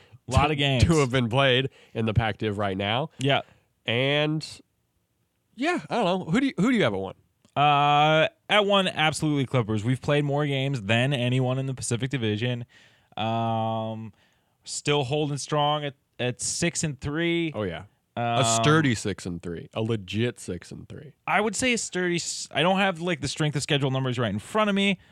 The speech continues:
Speaker 1: but I'm gonna say it's the hardest schedule. So
Speaker 2: Yeah. Who's two?
Speaker 1: Two.
Speaker 2: I mean, this one kinda sucks, but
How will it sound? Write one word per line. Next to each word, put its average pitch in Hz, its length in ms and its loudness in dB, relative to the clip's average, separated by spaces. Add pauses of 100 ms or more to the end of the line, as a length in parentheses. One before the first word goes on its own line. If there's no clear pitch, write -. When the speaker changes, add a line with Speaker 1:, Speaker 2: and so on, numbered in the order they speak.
(200)
Speaker 1:
but 131 180 4
I'm 135 140 4
gonna 233 140 -6
say 294 120 2
it's - 120 -4
the 254 60 2
hardest 220 200 4
schedule. - 340 -4 (200)
So 127 720 0
Speaker 2:
Yeah. 165 160 -4 (960)
Who's 143 240 0
two? 104 240 -2 (720)
Speaker 1:
Two. 151 1000 4 (100)
Speaker 2:
I 110 60 -6
mean, 107 200 0
this 110 180 -4
one 101 100 -4
kinda 92 240 -4
sucks, - 400 -6
but 95 380 -6